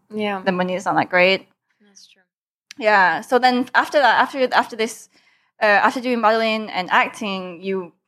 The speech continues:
Speaker 2: got into the fitness industry.
Speaker 1: I did, yeah. Um, I just got really interested into fitness in general. Um, so basically my boyfriend,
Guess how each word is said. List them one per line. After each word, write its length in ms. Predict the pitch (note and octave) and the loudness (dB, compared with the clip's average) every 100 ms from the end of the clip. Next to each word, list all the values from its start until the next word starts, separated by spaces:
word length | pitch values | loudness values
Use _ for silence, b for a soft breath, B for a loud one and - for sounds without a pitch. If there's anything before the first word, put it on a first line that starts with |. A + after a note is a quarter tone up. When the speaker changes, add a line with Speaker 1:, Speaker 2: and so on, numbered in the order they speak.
| _ _ - | _ _ -2
Speaker 2:
got 180 | F3+ F3+ | 0 0
into 280 | F#3 - | -4 -8
the 100 | - | -6
fitness 340 | - G4+ C#4 G#3 | -2 0 0 -2
industry. 640 | F#3+ F3+ - D#3+ D#3+ G#3 _ _ _ _ - | -8 -14 -18 -18 -20 _ _ _ _ _ -20
Speaker 1:
I 80 | G3+ F#3 | -20 _
did, 500 | G3+ A3+ G3 - - | -10 -6 -6 -10 -18
yeah. 300 | F#3+ G3 E3+ _ _ _ _ - | -14 -14 -16 _ _ _ _ -6
Um, 260 | G3+ A3 G#3+ | -4 -2 -2
I 100 | A3 | -2
just 220 | B3+ C4+ | -2 0
got 200 | D#4 A#3 | 0 0
really 340 | G3+ G#3 G#3 - | 0 0 0 0
interested 680 | G3+ G#3 A3 G#3 G3 F#3 | -2 -4 -8 -8 -6 -6
into 760 | - F#3 F#3+ - F#3 F3+ E3 E3+ _ _ _ | -6 -6 -6 -6 -2 0 0 -6 _ _ _
fitness 520 | _ - A#3 F#3+ F3+ F3 | _ -4 -4 -4 -8 -8
in 120 | F3+ | 0
general. 580 | F#3 F#3 F3+ D#3+ D#3+ _ | 2 2 2 0 -2 _
Um, 380 | - F3 E3 D#3+ E3 _ _ _ | -4 -2 -2 -6 _ _ _ _
so 140 | - | -8
basically 440 | F#3+ F#3+ F#3+ G3+ G3 | 0 0 -2 -10 -2
my 160 | F#3 | 0
boyfriend, 500 | F#3 F#3 F#3 F3+ F3 | 4 2 2 -8 -12